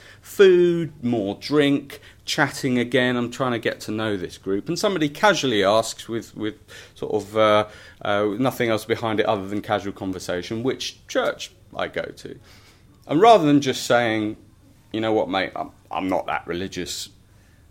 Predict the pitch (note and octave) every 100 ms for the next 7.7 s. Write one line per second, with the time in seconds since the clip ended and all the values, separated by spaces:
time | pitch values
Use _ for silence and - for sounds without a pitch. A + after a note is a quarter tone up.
0 | _ - C#3 - - - C#3+ F2+ G2+ A2
1 | - A#2+ F#2+ F2 F#2 F2+ - - - -
2 | A2 G2 - - F#3+ - A3 F3+ F#3 G#3+
3 | F#3 F#2 F2+ A#2 C#3+ F3 D3+ A#2 B2+ B2
4 | B2 A#2+ G#2 A2 G#2 - G2+ F#2+ G2 G2
5 | A#2+ G#2+ G2 G#2+ - - B2 - C#3+ C#3
6 | C3 - C#3 B2+ - A#2+ B2 A#2+ - -
7 | - B2+ A#2+ B2 A#2 - A#2+